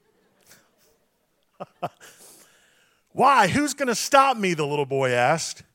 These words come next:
And the little girl pointed back at, to the back of the church and said, "Do you see those men standing back there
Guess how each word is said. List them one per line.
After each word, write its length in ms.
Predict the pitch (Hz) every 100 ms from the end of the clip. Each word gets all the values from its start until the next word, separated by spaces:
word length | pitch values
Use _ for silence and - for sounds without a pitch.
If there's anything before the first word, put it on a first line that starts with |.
| _ _ _ _ _ _ _ -
And 140 | 180
the 80 | 196
little 260 | 202 240 190
girl 360 | 160 208 202
pointed 380 | - 196 185 156
back 280 | 175 175 165
at, 200 | - _
to 100 | 160
the 80 | 147
back 280 | 165 170 165
of 80 |
the 80 | 147
church 320 | - 170 151
and 100 | 135
said, 340 | - 147 135 - _ _ _ _ _
"Do 60 | 165
you 60 | 175
see 260 | - 196
those 300 | 190 190 175
men 340 | 180 190 190 175
standing 380 | - 185 185
back 280 | 180 180 -
there 360 | 185 185 180